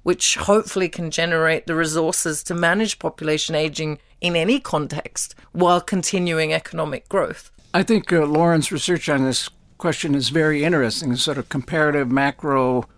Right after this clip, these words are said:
Speaker 2: you know, looking at indices of aging and economic development and so forth. But I, I still have <laughs> certain concerns because, again,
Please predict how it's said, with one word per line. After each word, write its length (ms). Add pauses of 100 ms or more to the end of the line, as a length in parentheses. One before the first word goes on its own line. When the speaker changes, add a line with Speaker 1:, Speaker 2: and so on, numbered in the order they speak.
(260)
Speaker 2:
you 120
know, 60
looking 440
at 220
indices 560
of 120
aging 500
and 160
economic 460
development 500
and 140
so 160
forth. 440 (380)
But 100
I, 140
I 40
still 340
have 260
<laughs> 140
certain 240
concerns 500
because, 640
again, 640